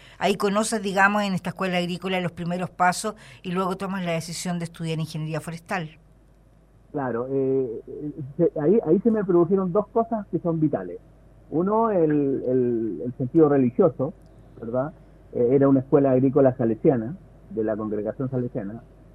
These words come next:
Speaker 2: una de las mejores escuelas agrícolas que ha existido en Chile, realmente donde, donde se producía esa cosa que hoy día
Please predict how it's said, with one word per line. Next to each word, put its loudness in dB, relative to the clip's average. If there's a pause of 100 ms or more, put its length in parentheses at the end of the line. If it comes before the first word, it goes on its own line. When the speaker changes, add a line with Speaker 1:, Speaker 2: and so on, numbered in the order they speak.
(160)
Speaker 2:
una -8
de -4
las -6
mejores 0
escuelas 2
agrícolas 0 (340)
que -2
ha 2
existido 6
en 0
Chile, 0 (680)
realmente 4
donde, 10
donde 6
se 8
producía 10
esa 4
cosa 4
que 6
hoy 8
día 10